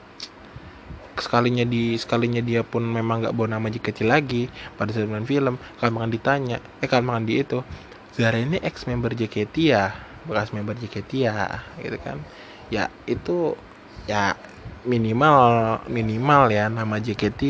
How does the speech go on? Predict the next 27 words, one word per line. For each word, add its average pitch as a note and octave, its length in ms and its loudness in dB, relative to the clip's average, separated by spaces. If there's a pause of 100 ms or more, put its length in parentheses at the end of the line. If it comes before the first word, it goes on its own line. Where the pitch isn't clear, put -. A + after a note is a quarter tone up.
kembali A2 640 2 (320)
terdengar B2 800 6
gitu A2+ 160 -2
loh. A#2+ 320 4 (1200)
Nggak - 160 4
buruk-buruk B2 480 4
amat A2 320 0
lah. F#2 320 2 (1120)
Dan G#2 320 -6
itu D#3 320 0 (160)
contoh, A#2+ 360 0 (120)
salah A#2 240 -4
satu - 240 -6
contoh A2+ 240 -6
yang A2+ 80 -4
bagus. A2+ 320 -2
Yang C3 160 4
gue - 20 0 (100)
bingung D#3+ 160 2
kenapa D3+ 280 0
fansnya E3 320 0
pada G3+ 160 2
nyinyir G3 400 2 (120)
gitu. G#2 160 -4 (680)
Padahal G#3+ 280 2
itu A#3+ 160 -2
bagus. E3 640 0